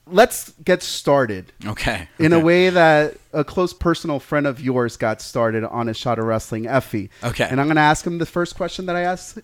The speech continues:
Speaker 1: him.
Speaker 2: Okay.
Speaker 1: What is your story?
Speaker 2: Wow, what is my story? Okay, so first off, I know that Effie told you a story about the field, right? The
Speaker 1: Yes.
Speaker 2: field. Okay.
Speaker 1: <laughs>
Speaker 2: Yeah. My story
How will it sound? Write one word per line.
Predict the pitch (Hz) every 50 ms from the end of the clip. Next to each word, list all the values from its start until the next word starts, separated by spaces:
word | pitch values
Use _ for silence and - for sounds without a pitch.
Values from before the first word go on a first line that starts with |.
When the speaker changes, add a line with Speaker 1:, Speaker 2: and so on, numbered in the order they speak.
| _ -
Speaker 1:
him. | - 254 196 104 104 -
Speaker 2:
Okay. | - 117 113 143 - - _ _ _ _ _ _ _ _ _ _ _ -
Speaker 1:
What | 117 135 202 269
is | 294 233 165 151
your | 156 190 208
story? | - - - - 95 - - - - - 120 _ _ _ _ _ _ _ _ _
Speaker 2:
Wow, | - 92 90 85 87 85 78 76 76
what | 82 92 95 104
is | 95 87
my | 98 101 90 90
story? | 90 - - 101 90 82 78 _ - - - -
Okay, | - 143 135 139 117 95 104 -
so | - 135 123
first | - - 135 131 -
off, | 151 135 131 -
I | - 117 120 120
know | 117 117 123 131 127 120
that | 117 117 110 - - _ -
Effie | - 127 123 123 143
told | 127 139 131 117
you | 113 120
a | 110
story | - 120 107 110 110
about | 98 98 101 -
the | -
field, | - - 107 101 90 87 85 90
right? | 90 92 98 104 98 - -
The | 95 95 92 90 90 90
Speaker 1:
Yes. | 151 139 113 120 120 107 104 -
Speaker 2:
field. | 117 113
Okay. | 110 120 104
Speaker 1:
<laughs> | - - - 240 - -
Speaker 2:
Yeah. | - - - 95 - - - - - - - - - _ - - 107
My | 117 113 131 147
story | - - 180 170 175 175 180 175 170